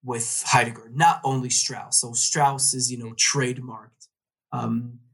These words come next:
this idea of Athens and, and Jerusalem, but, but it's, it's a general, it's a formal paradigm. So basically anyone could insert whatever content they want into what Greek is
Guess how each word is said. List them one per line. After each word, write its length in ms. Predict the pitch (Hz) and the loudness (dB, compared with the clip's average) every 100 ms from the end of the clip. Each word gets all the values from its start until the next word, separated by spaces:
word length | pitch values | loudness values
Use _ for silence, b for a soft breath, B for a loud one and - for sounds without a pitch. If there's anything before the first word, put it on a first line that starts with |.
| - | -2
this 160 | 127 127 | 0 0
idea 260 | 123 120 | 0 -2
of 100 | 117 | 0
Athens 340 | 123 123 127 117 | 0 2 2 0
and, 300 | 117 120 113 | 0 -2 -2
and 140 | 123 123 | -2 2
Jerusalem, 500 | 139 135 131 127 123 | 2 2 2 2 4
but, 260 | 143 156 | 4 4
but 140 | 156 165 | 0 2
it's, 320 | 165 - b b b | 0 -2 b b b
it's 140 | 180 190 | 2 2
a 60 | |
general, 680 | 160 131 170 196 180 151 147 | 2 2 2 2 2 2 2
it's 120 | 147 | 2
a 40 | 160 | 0
formal 640 | - 196 208 143 131 110 | 0 0 2 2 -4 0
paradigm. 580 | 151 120 110 107 - - | 2 2 0 -6 -6 -6
So 140 | 131 | -2
basically 440 | 156 165 156 147 - | 2 2 0 -4 0
anyone 380 | 170 185 156 143 | 2 2 0 -4
could 180 | 143 | -2
insert 440 | 131 127 - 147 139 | 0 0 0 0 0
whatever 280 | 143 135 139 | 0 0 -4
content 540 | - 139 127 131 123 | 0 2 2 0 -6
they 100 | 120 | -8
want 360 | 123 123 123 - | -2 -2 -4 -10
into 260 | 127 - 127 | -12 -10 -10
what 300 | 123 - 131 | -10 -12 -6
Greek 360 | 135 147 131 | 0 0 0
is 360 | 127 117 117 | -2 -2 -6